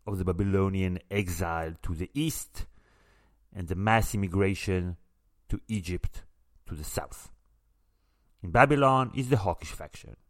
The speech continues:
In Egypt, the pragmatic faction. We start our conversation today a little bit before the destruction of Jerusalem, so we have some context once we start moving along. The final destination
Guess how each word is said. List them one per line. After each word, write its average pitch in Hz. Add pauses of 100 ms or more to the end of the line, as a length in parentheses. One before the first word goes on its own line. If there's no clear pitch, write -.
(200)
In 82
Egypt, 110 (380)
the 90
pragmatic 82
faction. - (1300)
We 123
start 151
our 131
conversation 110 (640)
today 117
a 107
little 117
bit 101
before 151
the 123
destruction 92
of 80
Jerusalem, 80 (380)
so -
we 95
have 110
some 104
context 110 (200)
once 98
we 90
start 87
moving 82
along. 104 (580)
The -
final 156
destination 131